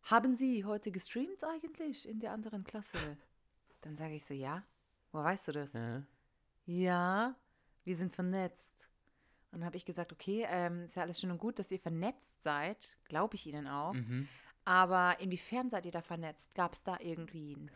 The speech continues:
Speaker 1: Foto oder ein Video vielleicht, das euch da zugespielt wurde?“ „Nein, nein, nein, das ist Datenschutz, das darf man nicht.“
Speaker 2: <laughs>
Speaker 1: Haben sie dann gleich gesagt, gesagt, „Na ja, gut, das war jetzt die richtige Antwort.“ Äh, aber ich, das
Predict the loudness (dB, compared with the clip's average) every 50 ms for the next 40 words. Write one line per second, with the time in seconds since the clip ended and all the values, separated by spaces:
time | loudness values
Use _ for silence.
0 | -14 -8 -4 -4 -4 -2 -4 -4 -4 -4 -8 -12 _ _ _ -6 -4 -2 -2 -2
1 | -2 0 0 0 0 2 0 -2 -4 -4 -4 -2 -2 0 2 2 0 0 -2 -6
2 | -14 _ _ -8 -6 -6 -4 -4 -6 -6 -4 0 0 2 2 2 0 -2 -4 -8
3 | _ -10 -4 -2 -2 -2 -2 -2 -2 -4 -4 -2 0 0 0 0 0 0 0 0
4 | 2 6 10 12 12 12 12 12 12 10 10 10 10 8 8 4 2 0 0 2
5 | 2 6 6 6 6 4 -2 -2 -2 -4 -4 -4 -8 -4 -4 -4 -4 -4 -6 -6
6 | -6 -8 -10 -12 _ 0 2 2 2 2 0 6 10 12 12 12 12 12 8 8
7 | 8 8 8 6 2 2 2 2 4 8 8 10 12 12 10 12 12 12 12 12
8 | 10 8 12 12 12 12 12 10 6 8 6 8 8 10 10 10 10 8 6 2
9 | 4 6 6 6 6 4 2 2 2 2 4 6 6 8 8 6 4 4 8 10
10 | 10 10 10 8 4 -6 0 4 6 8 10 10 10 12 12 12 12 12 12 12
11 | 10 10 8 6 2 -2 -8 -8 -10 -18 _ _ _ -20 -20 _ _ _ _ _
12 | _ 0 0 0